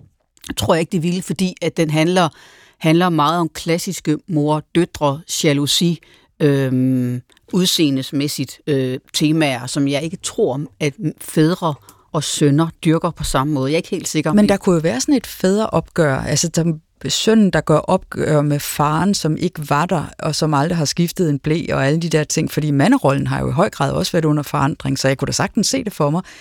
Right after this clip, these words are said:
Speaker 2: at der var tre generationer mænd, der tog et opgør indbyrdes med, hvordan man har været mand i hver sin generation, og hvilke konsekvenser det har haft, hvor generation X-faren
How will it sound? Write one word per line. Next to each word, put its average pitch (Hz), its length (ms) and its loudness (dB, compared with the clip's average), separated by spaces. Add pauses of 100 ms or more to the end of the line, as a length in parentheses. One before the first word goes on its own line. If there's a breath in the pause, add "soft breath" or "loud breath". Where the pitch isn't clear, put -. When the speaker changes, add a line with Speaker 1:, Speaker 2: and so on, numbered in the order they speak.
(120)
Speaker 2:
at - 120 0
der 147 60 2
var 160 140 2
tre 226 240 -2
generationer 139 720 -2
mænd, 147 220 -2 (200)
der 160 100 2
tog - 360 -2
et 151 180 -4
opgør 151 360 0 (100)
indbyrdes 147 540 0
med, 139 160 2 (340 loud breath)
hvordan 151 240 4
man 151 140 2
har 139 120 0
været 135 260 -2
mand 135 260 0
i 147 80 -4
hver 139 160 2
sin 147 240 -2
generation, 135 480 -2
og 143 40 0
hvilke 202 220 2
konsekvenser 214 520 0
det 139 100 2
har 127 60 -2
haft, 139 200 0 (220 loud breath)
hvor 175 100 4
generation 147 540 2 (100)
X-faren 127 380 0